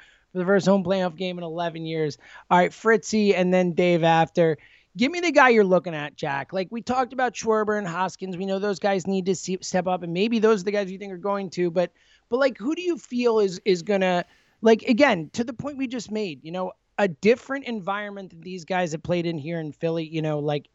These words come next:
ever before. And it's gonna be an intense crowd. And we always talk about the heartbeat guys or the guys who just respond to pressure better and all that stuff. Who are you counting on? Like, going in, like, what's your gut telling you that, that this is the guy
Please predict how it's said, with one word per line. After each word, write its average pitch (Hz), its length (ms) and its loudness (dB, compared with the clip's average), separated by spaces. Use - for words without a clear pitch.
ever 196 300 2
before. 170 640 0
And 190 280 -2
it's 208 160 -10
gonna 254 200 -4
be 285 120 -4
an 269 60 -2
intense 220 500 -4
crowd. 247 360 0
And 175 100 -2
we 175 100 2
always 208 220 2
talk 202 260 0
about 220 240 0
the 185 80 -4
heartbeat 208 420 -8
guys 147 400 -6
or 156 80 -6
the 151 100 -10
guys 175 340 -2
who 185 80 -6
just 185 300 -2
respond 196 420 -6
to - 60 -4
pressure 196 380 0
better 202 320 4
and 190 80 -6
all 175 140 -6
that 170 200 -4
stuff. 196 280 0
Who 285 120 0
are 330 40 4
you 403 100 -2
counting 185 420 -2
on? 123 160 -10
Like, 185 200 0
going 302 360 2
in, 247 260 -2
like, 214 240 -2
what's 240 320 0
your 330 80 -4
gut 220 300 2
telling 175 360 -2
you 170 180 -4
that, 160 240 -2
that 160 220 -4
this 220 280 -6
is 240 140 -8
the 208 100 -4
guy 165 420 -2